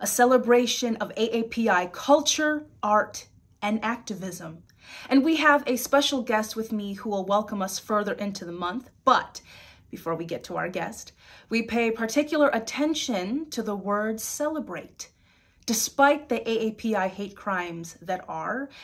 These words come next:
and have plagued our country for too long, going unnoticed in the news, left out of history books,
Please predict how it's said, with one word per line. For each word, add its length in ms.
and 100
have 200
plagued 320
our 100
country 380
for 160
too 280
long, 500
going 360
unnoticed 720
in 160
the 100
news, 540
left 380
out 160
of 80
history 340
books, 520